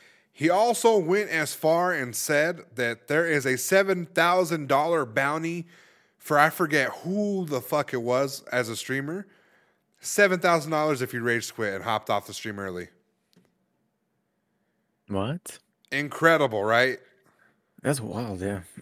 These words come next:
Speaker 1: Right. So
Speaker 2: <clears throat>
Speaker 1: I
Speaker 2: I've
Speaker 1: have
Speaker 2: never
Speaker 1: two
Speaker 2: heard
Speaker 1: hot
Speaker 2: something like
Speaker 1: takes.
Speaker 2: this.
Speaker 1: Yeah. So I have two hot takes on this.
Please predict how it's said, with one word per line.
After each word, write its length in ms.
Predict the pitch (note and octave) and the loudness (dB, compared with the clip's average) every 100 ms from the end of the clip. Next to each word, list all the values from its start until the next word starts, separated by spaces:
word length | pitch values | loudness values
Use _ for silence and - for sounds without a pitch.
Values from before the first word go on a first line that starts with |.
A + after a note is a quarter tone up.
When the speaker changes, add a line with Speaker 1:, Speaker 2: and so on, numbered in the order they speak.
| - - | -20 -16
Speaker 1:
Right. 380 | G#2 C3 A#2 G#2+ | 2 4 4 4
So 100 | D#3 | 4
Speaker 2:
<clears throat> 0 | |
Speaker 1:
I 80 | F3 | 6
Speaker 2:
I've 60 | |
Speaker 1:
have 100 | A#3+ D3 | 6 6
Speaker 2:
never 140 | A2+ | 6
Speaker 1:
two 60 | A#2+ | 4
Speaker 2:
heard 40 | F#3+ | 2
Speaker 1:
hot 120 | - | 0
Speaker 2:
something 80 | G2 | 0
like 160 | G2 | -2
Speaker 1:
takes. 0 | |
Speaker 2:
this. 300 | F#2+ F2 - - _ | -6 -10 -14 -20 _
Speaker 1:
Yeah. 220 | D3 C3 E2 - _ | 4 4 4 -4 _
So 100 | D3 | 6
I 40 | F#3+ | 6
have 160 | G#3 | 6
two 160 | - G#3 | 4 2
hot 200 | F#3 C3+ | 2 2
takes 200 | C#3+ - | 0 -2
on 120 | G#2 | -8
this. 220 | F#2+ F2 | -8 -14